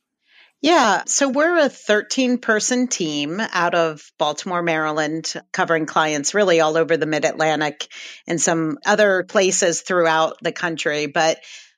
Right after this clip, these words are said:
thirteen people, we advise on close to four billion in assets and about a hundred and twenty plan sponsor clients. So they would either be for-profit entities, or we also do advise on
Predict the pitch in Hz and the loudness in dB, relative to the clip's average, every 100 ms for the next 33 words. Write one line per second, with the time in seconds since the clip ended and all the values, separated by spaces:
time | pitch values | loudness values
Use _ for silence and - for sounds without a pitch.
0 | - 226 226 240 226 220 220 208 220 202 | 0 0 2 0 0 -2 -6 -2 2 4
1 | 196 196 185 196 190 156 175 180 185 175 | 2 0 0 2 2 2 0 0 0 0
2 | 175 175 165 - 180 - 233 214 202 185 | 0 -4 -6 -4 -4 -2 -2 2 0 2
3 | 185 185 185 180 165 160 - 160 - 165 | 0 0 -2 -2 0 0 0 0 -2 -4
4 | 151 160 151 - 208 208 180 175 - 175 | 0 0 0 -2 0 0 -2 -6 -4 -2
5 | 165 165 165 165 - - - _ _ - | 0 0 0 -4 -16 -20 -20 _ _ -4
6 | 190 185 - - 170 165 - 151 - 160 | -2 0 0 2 0 0 -2 -4 -4 -4
7 | 147 - - - - 170 156 156 147 - | -4 -6 -10 -4 0 2 2 -2 -6 -4
8 | 165 202 202 190 190 202 196 185 147 175 | 4 6 6 2 2 0 2 0 0 2
9 | 165 156 156 - - _ - 220 214 220 | 2 2 -2 -8 -20 _ 0 0 2 2
10 | 196 208 185 180 170 - 175 170 156 - | 2 0 0 0 -2 -4 -2 -2 -2 -2
11 | 170 165 156 170 165 - 180 156 170 175 | 2 2 2 2 2 2 0 0 0 2
12 | 170 160 160 175 175 165 156 165 151 156 | 2 0 -4 -2 2 2 2 2 0 -2